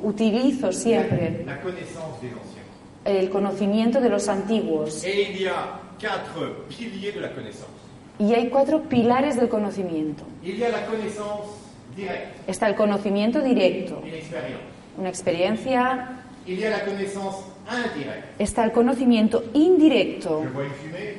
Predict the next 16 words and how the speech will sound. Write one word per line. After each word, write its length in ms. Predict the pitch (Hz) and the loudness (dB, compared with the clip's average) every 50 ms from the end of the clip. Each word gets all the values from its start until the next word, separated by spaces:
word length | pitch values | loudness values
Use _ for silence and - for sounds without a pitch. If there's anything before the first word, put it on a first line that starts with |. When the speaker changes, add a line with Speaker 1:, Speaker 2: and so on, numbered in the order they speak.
| - - - - - | -14 -16 -10 -6 0
Speaker 1:
Veo 240 | 190 214 214 208 202 | 2 4 4 6 6
un 200 | 202 202 202 208 | 4 6 6 4
humo 340 | 233 254 254 302 427 554 - - - - - - - 131 | 6 6 6 4 4 4 0 -4 -10 -12 -14 -14 -10 -6
Speaker 2:
et 380 | 131 139 135 123 - - - - 110 | -4 -4 -2 -4 -4 -8 -10 -10 -10
ma 100 | 117 - | -10 -8
connaissance 480 | - 202 202 196 185 - - - - - - - - - | -6 -4 -4 -4 -6 -6 -8 -10 -10 -10 -12 -12 -4 2
Speaker 1:
y 60 | 233 | 4
mi 120 | 240 247 - | 4 4 6
conocimiento 960 | 240 240 220 220 208 - 226 202 208 233 247 269 285 285 269 320 359 415 480 453 | 6 6 6 6 4 4 4 4 4 4 4 4 4 4 4 4 4 2 2 -2
Speaker 2:
est 100 | - - - | -6 -8 -8
de 60 | - | -8
savoir 360 | - 160 147 - - - 143 135 | -6 -6 -6 -6 -8 -8 -10 -10
qu'il 100 | 131 127 | -10 -10
y 20 | |
a 40 | 117 | -10
un 120 | 113 - | -10 -12